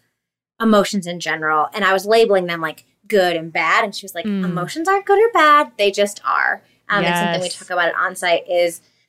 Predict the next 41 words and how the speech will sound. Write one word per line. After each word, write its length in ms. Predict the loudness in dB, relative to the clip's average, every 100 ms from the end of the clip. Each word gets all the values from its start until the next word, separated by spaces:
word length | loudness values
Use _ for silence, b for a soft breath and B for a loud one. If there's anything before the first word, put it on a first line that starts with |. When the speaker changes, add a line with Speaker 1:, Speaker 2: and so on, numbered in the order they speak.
| -2
Speaker 1:
that 100 | 2
every 360 | 2 2 4
emotion 460 | 4 2 0 -2 -6
has 280 | -4 -4 -4
a 60 |
gift 340 | -8 -6 -6 -6
and 120 | -2
a 40 | 0
dark 220 | 0 0
side 300 | -6 -6 -4
or 100 | -4
a 60 | -2
shadow 320 | 0 2 0
side. 360 | -2 -4 -6 B B B B _
Like, 160 | -6 -2
the 140 | -4
gift 320 | -2 -2 0
of 120 | 0 2
anger 260 | 2 2
is 100 | 2
that 80 | 4
it 100 | 4
awakens 560 | 4 4 0 0 0 0
you 140 | 2
to 60 | 2
injustice. 580 | 2 0 -2 -4 -10 -6
And 80 |
I 80 | -4
would 100 | -4
assume 400 | -4 -6 -6 -6
Speaker 2:
Mm. 40 | -6
Speaker 1:
that 180 | -8
you 420 | -8 -4 2 2 4
are 140 | 2
very 220 | 0 -2
familiar 400 | -2 -8 -8 -8
with 160 | -10 -4
that 240 | -2 -2
and 120 | -4 -12
lean 200 | -10 -10
into 400 | -12 -12 -12